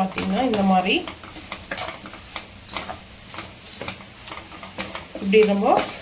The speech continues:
மிக்ஸ் பண்ணிக்கணும். மிக்ஸ் பண்ணிட்டு, அதுக்கப்புறமா நான் புளி கரைச்சேன். நான் வந்து ஒரு பெரிய நெல்லிக்காய் சைஸ் அளவுக்கு வந்து பாத்தீங்கன்னா, புளி எடுத்திருக்கேன். அந்த புளி வந்து கரைச்சி ஃபில்டர் பண்ணி எடுத்து வச்சிருக்கேன். இப்போ அதை சேர்த்துக்கலாம்.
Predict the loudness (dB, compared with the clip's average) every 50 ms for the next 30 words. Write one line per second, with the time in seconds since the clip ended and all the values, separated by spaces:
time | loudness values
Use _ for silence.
0 | 0 2 4 4 4 2 6 6 6 8 8 6 4 2 0 0 -4 -2 4 4
1 | 4 4 4 4 6 8 8 10 8 8 8 8 8 8 8 6 4 -2 -10 -8
2 | -6 -6 -4 2 4 6 6 6 6 6 4 4 6 8 8 10 10 10 10 10
3 | 8 6 4 4 6 6 6 6 6 6 6 6 4 4 4 6 8 8 8 8
4 | 10 8 8 8 8 8 8 8 10 10 10 10 10 8 8 8 6 6 8 8
5 | 6 8 8 6 6 6 4 4 4 4 4 4 4 2 2 2 2 2 2 2
6 | 2 2 2 2 4 6 6 6 4 4 2 2 4 6 6 6 6 4 2 2
7 | 2 4 4 6 6 6 6 4 -2 -8 -10 -10 -2 0 2 6 8 10 10 10
8 | 10 8 6 4 4 8 10 10 12 12 10 10 10 10 10 10 8 8 8 6
9 | 6 6 6 6 4 2 2 4 6 8 8 8 6 6 6 8 10 12 12 10
10 | 8 6 6 6 8 8 10 8 8 8 8 8 8 8 8 6 6 4 2 2
11 | 4 2 2 4 6 8 8 8 6 4 -2 -10 -12 -6 -4 -2 2 4 6 6
12 | 6 6 6 6 6 6 6 2 0 0 -2 -2 -4